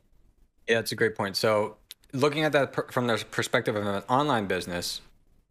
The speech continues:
then would you, like, dissect those different points and then say, like, you wanna create content around those different areas?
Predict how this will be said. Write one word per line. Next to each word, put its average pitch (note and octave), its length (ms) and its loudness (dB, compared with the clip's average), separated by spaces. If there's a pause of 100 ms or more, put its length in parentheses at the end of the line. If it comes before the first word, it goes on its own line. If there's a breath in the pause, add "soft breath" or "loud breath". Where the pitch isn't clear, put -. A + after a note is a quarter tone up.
(100)
then A2 520 0 (340)
would A#2+ 200 2
you, B2 220 2
like, A#2 460 0
dissect A#2+ 420 2
those B2+ 160 0
different B2+ 300 -2
points A#2+ 360 -2
and G#2+ 180 -2
then G#2 180 0
say, G#2+ 260 0
like, G2+ 260 -2
you G#2+ 60 -4
wanna G#2+ 180 0
create G2+ 320 0
content A2+ 540 -2
around G#2 360 2
those A#2 180 -2
different B2+ 300 -4
areas? C#3 500 -2